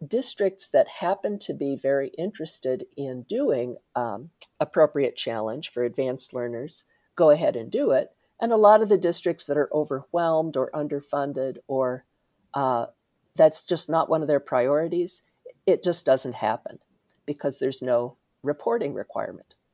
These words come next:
So this particular bill increases the reporting that districts must do,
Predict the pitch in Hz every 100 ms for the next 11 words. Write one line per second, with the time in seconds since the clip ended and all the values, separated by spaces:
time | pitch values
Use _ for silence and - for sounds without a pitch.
0 | _ - - _ _ - 170 156 147 139
1 | - 135 165 196 220 - - 151 - 294
2 | - 175 143 131 117 - 165 160 123 123
3 | - - 165 180 - 165 151 135 139 139
4 | - 139 127 117 - - 180 185 175 165
5 | 131 120 - 131 208 269 - 147 123 -
6 | 120 117 - - 120 107 135